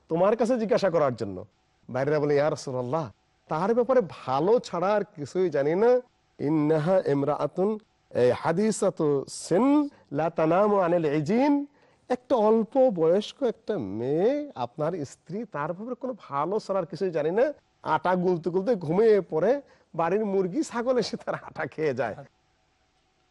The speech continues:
আল্লাহ নবী মসজিদের মধ্যে পরামর্শ করতেন এবং মসজিদ থেকেই তার যুদ্ধের বাহিনী, যেটা বদরের যুদ্ধ, উহুদের যুদ্ধ, খন্দকের যুদ্ধ, সেখান থেকেই হয়।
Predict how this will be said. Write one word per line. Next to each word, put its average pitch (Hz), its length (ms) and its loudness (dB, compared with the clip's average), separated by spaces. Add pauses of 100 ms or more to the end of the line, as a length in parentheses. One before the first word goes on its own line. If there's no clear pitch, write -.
(200)
আল্লাহ 180 300 2
নবী 208 300 4
মসজিদের 196 480 0
মধ্যে 214 260 2
পরামর্শ 247 380 0
করতেন 107 480 -6 (540)
এবং 147 460 2 (160)
মসজিদ 143 360 -4 (120)
থেকেই 233 260 -2
তার 135 200 -8
যুদ্ধের 131 360 -8
বাহিনী, 123 260 -8
যেটা 117 200 -6
বদরের 120 380 -4
যুদ্ধ, 120 220 -6
উহুদের 120 400 -6
যুদ্ধ, 113 360 -6 (320)
খন্দকের 127 400 -6
যুদ্ধ, 127 180 -6
সেখান 139 420 -8
থেকেই 170 200 -4
হয়। 113 200 -6